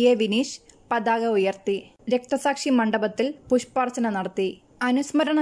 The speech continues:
യോഗം എസ് എഫ് ഐ അഖിലേന്ത്യാ പ്രസിഡന്റ് വി പി സാനു ഉദ്ഘാടനം ചെയ്തു. ജില്ലാ പ്രസിഡന്റ് പി എം ആർഷോ അധ്യക്ഷനായി. സംസ്ഥാന പ്രസിഡന്റ് വി എ വിനീഷ്, സെക്രട്ടറി കെ എം സച്ചിൻ ദേവ്, അഖിലേന്ത്യാ സെക്രട്ടേറിയറ്റ് അംഗം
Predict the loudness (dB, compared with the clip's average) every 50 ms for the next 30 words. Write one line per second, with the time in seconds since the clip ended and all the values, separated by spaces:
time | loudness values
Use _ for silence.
0 | 4 4 4 2 2 0 0 -2 -4 -4 -10 _ _ -4 -4 -2 -2 -4 -2 0
1 | 0 0 0 -2 -4 -6 -6 -2 0 2 2 4 4 4 4 2 0 0 0 0
2 | 0 0 0 0 -2 -2 -4 -6 -4 -2 -2 -2 -2 -2 0 0 0 2 0 0
3 | -2 -2 -4 -6 -6 0 0 0 0 -2 -4 -2 -2 0 0 0 -2 -2 -2 0
4 | -2 0 0 0 -2 -2 -4 -10 -10 -4 -2 -2 0 2 0 2 0 0 0 0
5 | 0 0 0 0 0 0 0 0 -2 -6 -14 -20 _ _ 2 2 4 4 4 2
6 | 0 -2 -6 -6 -4 -4 -6 -4 -2 0 0 0 -2 -8 -12 _ -4 -4 0 0
7 | -2 -2 -2 -4 -4 -4 -2 -4 -4 -6 -6 -8 _ _ _ _ _ _ _ -8
8 | -4 0 0 0 0 -2 -4 -4 -2 0 0 0 0 -2 -2 0 0 0 0 0
9 | -2 -6 -4 -4 -2 0 2 4 4 4 4 2 0 0 2 0 0 0 -2 -8
10 | -14 -18 -20 -20 _ _ -20 -6 -4 -2 -2 0 0 -2 -2 0 0 0 0 0
11 | -2 -6 _ _ _ _ _ _ 2 2 4 4 2 0 0 -2 -2 -2 -2 -2
12 | -2 -2 -2 -2 -2 2 4 4 4 4 2 0 0 -2 -4 -10 _ _ _ _
13 | _ _ _ _ -8 -8 -4 -2 0 0 2 4 4 4 2 2 0 0 0 -2
14 | 0 0 -2 -2 0 2 2 2 2 0 -4 -4 -2 -2 -2 -2 -2 -4